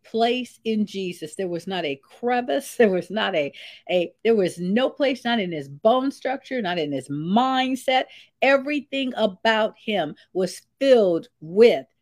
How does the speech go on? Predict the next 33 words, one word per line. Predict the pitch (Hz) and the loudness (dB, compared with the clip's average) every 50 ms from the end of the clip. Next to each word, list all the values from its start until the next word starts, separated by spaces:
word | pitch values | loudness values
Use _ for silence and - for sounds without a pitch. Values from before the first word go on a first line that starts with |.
| _ _ | _ _
the | 180 170 | -10 -10
point | 180 - - 226 220 226 220 233 | -10 -4 -2 0 0 0 0 0
of | 220 214 175 | -2 -4 -4
view | 170 202 202 185 147 120 - - | -6 -4 -4 -2 -2 -4 -4 -6
of | 170 160 - | -6 -6 -6
heaven. | - - 185 165 147 135 123 - - _ _ _ _ _ | -6 -4 -4 -4 -4 -6 -8 -10 -14 _ _ _ _ _
He | _ - 226 214 - - _ | _ -4 -4 -4 -4 -4 _
operated | 220 233 233 240 277 269 - 247 220 214 185 160 151 - - - - - | 0 2 2 2 0 -2 -4 -4 -2 -2 -2 -2 -4 -6 -8 -10 -8 -8
in | 185 180 180 | -8 -6 -4
the | 170 165 | -2 -2
mind | 170 175 180 185 185 190 196 196 208 208 - - | -2 -2 -2 -2 -2 -2 -2 -2 -2 -4 -4 -4
of | 180 175 175 165 | -4 -4 -4 -4
the | 165 156 | -6 -6
Christ, | 156 - - - 196 180 - - - - - - - - _ | -6 -8 -8 -4 -4 -4 -4 -6 -12 -20 -20 -20 -20 -18 _
the | 156 170 | -6 -6
Spirit | - - - - - 233 220 202 165 - - - - - | -6 -6 -8 -2 2 2 2 4 2 -2 -4 -8 -2 0
of | 175 175 165 170 | 0 0 0 -2
the | 151 151 | -6 -6
Christ, | - _ _ - 185 160 120 113 - - - - - - - - - _ - | -6 _ _ -6 -6 -4 -6 -8 -12 -16 -20 -20 -20 -20 -20 -20 -20 _ 2
which | 180 202 190 190 - - - | 4 4 4 4 0 -2 2
occupied | 214 233 269 302 294 - 277 269 - - 269 247 233 220 233 | 2 4 2 2 0 -4 -8 -6 -4 -4 -2 0 0 -2 0
his | 226 240 226 220 214 - | 2 2 2 2 0 -2
mind, | 208 202 208 220 208 185 165 160 165 214 - - - - _ | -2 0 0 0 0 -2 -6 -8 -10 -14 -18 -20 -20 -14 _
which | 190 208 220 208 - - _ _ _ _ _ _ _ _ | 4 6 6 6 4 0 _ _ _ _ _ _ _ _
controlled, | - - 220 208 208 208 - - 269 277 285 254 214 190 185 185 185 - | -10 -2 0 0 2 0 0 0 2 2 4 4 4 4 4 2 0 -2
if | - - - | -6 -6 -6
you | 208 190 | -6 -2
will, | 185 196 190 185 190 190 - _ _ - - - | 2 4 4 4 4 2 -2 _ _ -20 -18 -14
showed | - - - - 294 311 311 311 302 277 254 | -14 -12 0 4 6 6 6 4 2 -2 -6
him | - - 269 247 220 208 196 202 | -6 -4 -2 0 0 -2 -2 -6
how | - - - - 262 254 247 196 233 233 - | -10 -10 -8 -6 -4 -4 -2 -4 -4 -6 -8
to | - - 220 | -10 -12 -12
see. | - - - - - 240 220 151 113 - | -12 -14 -16 -14 -10 -8 -8 -8 -8 -10